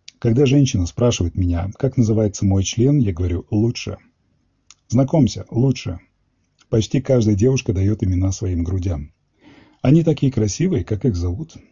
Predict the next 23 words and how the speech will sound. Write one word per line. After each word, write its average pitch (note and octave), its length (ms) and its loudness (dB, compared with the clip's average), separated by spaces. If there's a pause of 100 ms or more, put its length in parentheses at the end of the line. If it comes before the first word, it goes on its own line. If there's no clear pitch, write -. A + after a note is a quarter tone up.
Когда G#2 280 0
она A2 120 4
спрашивает G#2+ 480 0
насчет G2 300 0
моего F#2+ 200 0
члена, B2+ 360 0
я D#2+ 100 -4
говорю: D#2+ 260 -6
"Лучше". G2+ 460 -2 (720)
Хочешь B2+ 480 0
научиться A#2 540 2
целовать G#2 560 0
лучше? C3+ 580 -2 (720)
Как E3+ 220 2
насчет D#3+ 260 0
того, D3+ 160 2
чтобы A2+ 260 -2
трахаться - 440 -4
лучше? - 340 -6 (1200)
Как D3+ 220 2
насчет B2+ 320 4
того, A#2 260 4
чтобы F#2 640 0